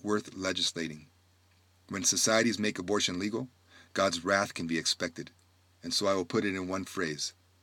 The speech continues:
The problem is not abortion as such. The problem is legalized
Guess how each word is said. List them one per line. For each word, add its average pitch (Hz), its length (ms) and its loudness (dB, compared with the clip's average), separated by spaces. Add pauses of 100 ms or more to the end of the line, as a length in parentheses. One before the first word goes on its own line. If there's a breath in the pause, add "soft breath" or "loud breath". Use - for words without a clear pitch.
(340 soft breath)
The 87 100 -10
problem 107 460 4
is 85 120 -4
not 98 300 -2
abortion 98 500 0
as 82 100 -2
such. - 440 0 (640)
The - 80 -12
problem 90 440 0
is 78 360 -6 (340)
legalized 80 720 -2